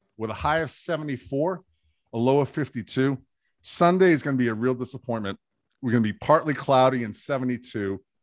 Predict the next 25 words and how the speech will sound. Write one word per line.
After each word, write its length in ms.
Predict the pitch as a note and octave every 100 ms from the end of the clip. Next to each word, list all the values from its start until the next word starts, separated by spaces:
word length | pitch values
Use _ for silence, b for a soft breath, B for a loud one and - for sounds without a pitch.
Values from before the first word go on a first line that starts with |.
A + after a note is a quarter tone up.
| -
with 100 | A#2
a 40 |
light 340 | A2+ A#2+ C#3 C#3
onshore 500 | C3+ B2+ - B2+ A#2
breeze. 500 | G#2+ G#2 G#2 F#2+ - _ _
So 160 | - B2
I 100 | A#2+
may 220 | B2+ D3
have 220 | D3 C#3+
to 80 | C#3
adj-, 200 | B2 A2
I 80 | C3
may 240 | B2 C3+ D3+
have 220 | C#3 D3+
to 80 | A#2
hit 220 | A#2 -
three 300 | G2+ C#3 C#3+
iron 300 | B2+ B2 A#2
off, 240 | A2 A2 - _ _ _ _ _ _
off 220 | B2 A2
of 100 | A#2
the, 240 | G2+ G#2+ G2+
uh, 100 | G2
eighteenth 500 | B2 A#2 - B2 G#2
tee 440 | - - G#2 F2+